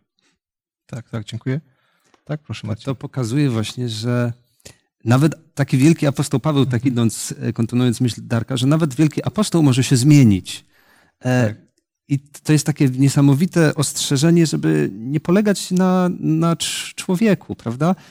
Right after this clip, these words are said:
Speaker 2: Ludzie się zmieniają, czasy się zmieniają, ale Ewangelia cały czas pozostaje ta sama. Bóg, e, cały czas jest,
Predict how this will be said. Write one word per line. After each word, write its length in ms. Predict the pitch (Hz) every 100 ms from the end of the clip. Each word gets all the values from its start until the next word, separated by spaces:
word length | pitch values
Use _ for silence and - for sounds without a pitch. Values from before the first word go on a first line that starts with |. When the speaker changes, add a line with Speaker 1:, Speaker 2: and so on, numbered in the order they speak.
| _
Speaker 2:
Ludzie 260 | 135 165 160
się 140 | 156
zmieniają, 680 | 147 147 139 131 107 95 95 - _ -
czasy 320 | 127 135 131
się 120 | 139
zmieniają, 560 | 131 135 135 117 95 92
ale 300 | 120 135 143
Ewangelia 480 | 131 147 147 151 147
cały 200 | 160 147
czas 180 | 147 -
pozostaje 480 | 143 139 - 143
ta 100 | 131
sama. 400 | 131 131 113 120 139 _ _ _
Bóg, 400 | 117 107 143 143 139
e, 320 | 131 131 127 127
cały 240 | 135 135
czas 280 | - 131 117
jest, 440 | 123 - - -